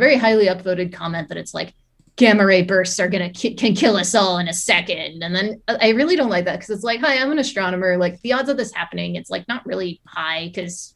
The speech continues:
you know, all these different reasons." And, uh, people were just genuinely, like, really appreciative that I w-, took the time to explain it and started asking other questions. And that's kind of where it all began from.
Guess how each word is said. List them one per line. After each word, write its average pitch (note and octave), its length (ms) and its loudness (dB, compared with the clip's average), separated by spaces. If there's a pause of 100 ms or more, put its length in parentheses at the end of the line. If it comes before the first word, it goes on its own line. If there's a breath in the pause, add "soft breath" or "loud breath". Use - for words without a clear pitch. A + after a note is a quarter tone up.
(100)
you F3 100 -8
know, E3 280 -12
all E3+ 100 -6
these F3 160 -6
different - 320 -10
reasons." E3 540 -12 (520 soft breath)
And, A#3+ 260 4
uh, A#3+ 260 6
people C#4+ 260 2
were F4+ 140 0
just C#4 320 -6 (180)
genuinely, G#3+ 760 0
like, F3 360 0
really F#3+ 400 0
appreciative F3+ 760 -4
that E3+ 100 -2
I E3+ 160 0
w-, F3+ 220 -2
took F#3+ 200 -8
the G3 100 -4
time F3+ 320 -4
to F3+ 120 -4
explain G3+ 420 -4
it F#3 200 0
and F3 100 -2
started F#3+ 380 0
asking F3+ 400 -4
other E3+ 220 -6
questions. F3 600 -6
And F3+ 120 -4
that's G#3+ 180 -6
kind G#3 200 -4
of F3 100 -6
where F3+ 260 -2
it F3 100 -2
all F3 320 0
began F3 520 -6
from. G3+ 520 -10